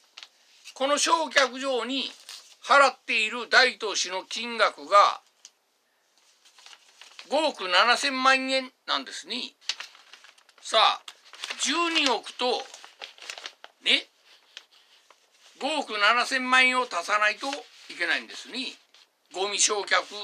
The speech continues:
収集、焼却まで入れてそうですから。ね。そうした場合に、約十八億円ですよ。ね。十八億円。これが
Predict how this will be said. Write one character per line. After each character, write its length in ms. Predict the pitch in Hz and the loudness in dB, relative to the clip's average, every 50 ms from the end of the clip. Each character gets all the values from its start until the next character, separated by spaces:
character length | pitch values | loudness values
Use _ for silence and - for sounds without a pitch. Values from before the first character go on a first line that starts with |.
| 190 - _ _ - | -14 -16 _ _ -8
収 320 | - - - 233 233 214 | -4 -4 -4 -2 -2 0
集、 140 | 196 - 214 214 202 190 - - - - - | 0 0 0 -2 -6 -8 -10 -10 -12 -10 -6
焼 340 | - - 240 220 208 208 202 | -2 0 0 0 0 0 0
却 200 | 196 185 175 185 | 0 0 0 0
ま 120 | 185 190 | 0 0
で 120 | 190 190 175 | 2 0 -2
入 160 | 160 170 202 | -2 -4 -6
れ 60 | 185 151 | -6 -6
て 140 | - 135 | -6 -8
そ 200 | 120 - 170 180 | -8 -8 -8 -8
う 40 | 165 | -6
で 60 | 147 | -6
す 80 | 131 - | -6 -6
か 120 | - 117 | -4 -2
ら。 160 | 123 151 185 - - - - - - _ _ _ _ _ _ _ _ _ _ _ _ _ _ _ _ _ _ _ _ _ _ _ _ _ _ | -2 -2 -2 -4 -6 -16 -18 -18 -20 _ _ _ _ _ _ _ _ _ _ _ _ _ _ _ _ _ _ _ _ _ _ _ _ _ _
ね。 240 | - 214 262 - - _ _ _ _ _ _ _ | -6 -6 -6 -6 -8 _ _ _ _ _ _ _
そ 220 | - - 294 311 311 | -12 -8 -6 -4 -2
う 40 | |
し 40 | - | 2
た 140 | - 294 285 | 4 4 4
場 80 | 269 262 | 4 4
合 160 | 233 185 185 | 2 2 -2
に、 300 | 214 247 254 - - - _ _ _ _ _ | -4 -8 -10 -10 -10 -14 _ _ _ _ _
約 340 | - - 247 294 285 - - 160 107 - _ _ _ _ _ _ _ 233 | 2 6 6 6 6 4 -2 -16 -18 -18 _ _ _ _ _ _ _ -6
十 160 | - - 277 | -4 -2 0
八 540 | 349 370 370 349 - - - - - - 330 | 0 0 0 -2 -2 -2 -4 -2 -2 -2 -2
億 240 | 415 403 - - 381 | -2 -4 -4 -4 -4
円 120 | 381 - | -4 -4
で 80 | - 180 | -4 -6
す 140 | - - - | -4 -4 -6
よ。 200 | 101 110 - - _ _ _ _ _ _ _ _ _ _ _ _ _ _ _ _ _ _ _ _ _ _ _ _ _ _ _ _ _ _ _ _ _ _ _ _ _ _ _ _ _ _ _ _ - | -8 -10 -14 -14 _ _ _ _ _ _ _ _ _ _ _ _ _ _ _ _ _ _ _ _ _ _ _ _ _ _ _ _ _ _ _ _ _ _ _ _ _ _ _ _ _ _ _ _ -6
ね。 160 | 147 202 370 480 _ _ _ _ _ _ _ _ _ _ _ - | -6 -4 -6 -6 _ _ _ _ _ _ _ _ _ _ _ -8
十 120 | - 262 320 | -8 -6 -4
八 500 | 370 370 370 302 - 277 277 - - 370 | 0 4 4 6 6 4 2 2 0 0
億 340 | 359 349 294 - - 415 | 0 -2 -4 -6 -2 0
円。 220 | 359 320 247 - - _ _ _ _ _ _ _ _ _ _ _ _ _ _ _ _ _ _ - | 0 0 0 -2 -10 _ _ _ _ _ _ _ _ _ _ _ _ _ _ _ _ _ _ -8
こ 140 | - 302 339 | 0 2 4
れ 120 | 339 339 | 6 6
が 380 | 330 320 320 320 320 349 - | 6 8 10 10 10 8 6